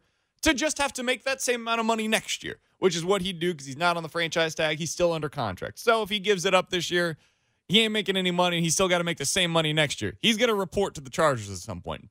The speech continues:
But it does bring up an interesting point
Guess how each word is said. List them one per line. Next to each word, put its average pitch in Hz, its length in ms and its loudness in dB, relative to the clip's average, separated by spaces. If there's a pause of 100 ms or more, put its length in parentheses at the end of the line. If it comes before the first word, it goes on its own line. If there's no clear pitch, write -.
But 233 260 6 (760)
it 202 160 0
does 240 260 4
bring 226 300 -4
up 190 180 -4
an 165 100 -6
interesting 143 440 -4
point 67 220 -4